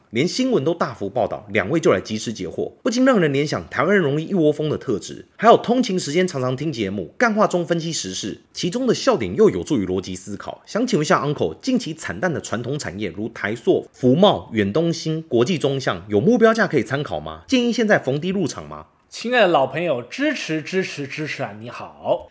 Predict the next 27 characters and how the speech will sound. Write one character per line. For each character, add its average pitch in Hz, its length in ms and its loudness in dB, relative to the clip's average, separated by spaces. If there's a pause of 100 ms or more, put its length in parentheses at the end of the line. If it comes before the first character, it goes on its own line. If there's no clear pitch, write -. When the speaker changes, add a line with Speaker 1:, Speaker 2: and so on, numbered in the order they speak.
(100)
Speaker 2:
首 208 200 6
先 262 120 2
先 285 200 4
感 170 160 4
谢 196 100 2
你 156 140 -2
不 - 240 -2
离 208 240 2
不 151 180 -10
弃 151 160 -8
的 123 100 -6
支 139 200 -10
持， 160 640 -10
因 247 180 -2
为 247 200 4
近 277 340 4
期 131 420 -4
资 196 300 -2
金 175 280 -2
都 170 160 0
在 151 140 2
吹 165 340 2
捧 120 240 -12 (120)
A 214 240 6
I 160 220 -2
类 165 300 2
股， - 220 -12